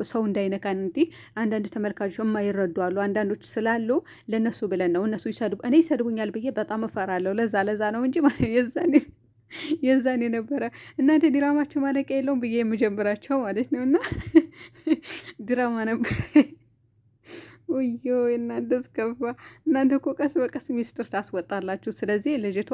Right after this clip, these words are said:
የከሌ ነው የከሌ ነው አይባልም። ነውር የሚባል ነገር አለ። እነሱ አልተጣሉም። እ፣ ከተጨመሩ ጀምሮ ቪዲዮ መስራት ከ-፣ ከ-፣ ቪዲዮ ጅምር ላይ ሩታ ከመጣች ጀምሮ እስከ ዛሬ ድረስ ተጣልተው አያውቁም። እኔ <laughs> ያ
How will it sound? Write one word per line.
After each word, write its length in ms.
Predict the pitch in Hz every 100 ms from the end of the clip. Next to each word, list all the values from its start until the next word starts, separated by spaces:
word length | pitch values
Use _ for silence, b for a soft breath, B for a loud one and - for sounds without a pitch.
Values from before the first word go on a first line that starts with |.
| 262
የከሌ 360 | 208 - 208 208
ነው 120 | 311
የከሌ 300 | 403 226 226 208
ነው 120 | 196
አይባልም። 500 | 196 202 180 185 185
ነውር 240 | 196 202 196
የሚባል 400 | 190 185 185 185
ነገር 280 | 190 190 190
አለ። 180 | 190 226 - B B
እነሱ 260 | 202 202 208 190
አልተጣሉም። 680 | 185 202 185 190 190 240 - b b _
እ፣ 120 | 190 208 214
ከተጨመሩ 680 | 214 233 226 - 214 202 202 196
ጀምሮ 340 | 214 202 196 190
ቪዲዮ 260 | 220 214 202
መስራት 340 | 208 202 202
ከ-፣ 180 | - 202 190 - 349
ከ-፣ 180 | 208 214 - B -
ቪዲዮ 260 | 240 226 208
ጅምር 300 | 202 320 254
ላይ 160 | 202 202
ሩታ 300 | 220 - 214
ከመጣች 460 | 220 196 175 208 190
ጀምሮ 260 | 220 233
እስከ 220 | 294 - 220
ዛሬ 160 | 214 220
ድረስ 220 | 233 247
ተጣልተው 420 | - 220 202 220
አያውቁም። 380 | 190 185 - 214
እኔ 140 | 226
<laughs> 680 | 240 - - - - - - - _ _ _ _ B B B
ያ 140 | 254